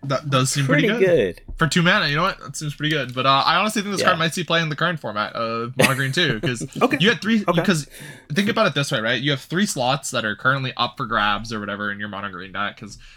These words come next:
Speaker 1: you can play, like, Nicol Bolas, Teferi, Boat, Mightstone, whatever. You, if, and then people are gonna start trying Polukranos, right? And then when it comes to the mono green mirror and you have an old growth troll and your opponent has a Polukranos 'cause they're playing that as their flex slot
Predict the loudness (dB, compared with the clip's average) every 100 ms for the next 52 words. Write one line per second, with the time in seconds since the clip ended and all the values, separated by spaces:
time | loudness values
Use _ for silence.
0 | -12 -8 -8 -8 -8 -6 -6 0 4 6
1 | 6 6 6 4 -2 -6 0 2 4 4
2 | 2 2 2 2 -2 0 4 4 4 2
3 | -2 -6 _ -2 -2 0 -2 -2 -2 -2
4 | -2 -2 -10 -16 -18 -2 0 0 -2 -6
5 | -8 0 0 2 -2 0 0 0 2 0
6 | 2 0 0 0 0 0 -2 -8 -8 -6
7 | -2 -2 -2 -12 _ _ _ 0 2 2
8 | 2 2 2 0 0 0 0 0 0 2
9 | 2 2 2 2 2 4 4 2 0 -2
10 | -4 -2 0 0 0 -2 0 -2 -2 -4
11 | -2 -2 -4 -6 -2 2 4 4 2 0
12 | 0 2 2 0 -4 -2 0 0 0 2
13 | 2 2 0 0 0 -2 -4 -6 -4 -4